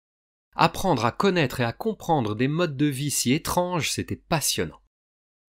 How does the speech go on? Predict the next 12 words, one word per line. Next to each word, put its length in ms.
Tu 160
manges 680
des 220
bouts 240
d'étoiles ? » 560
s'étonna 500
Aladita. « 520
Non, 260
juste 340
l'énergie 520
qu'elle 180
émet. 300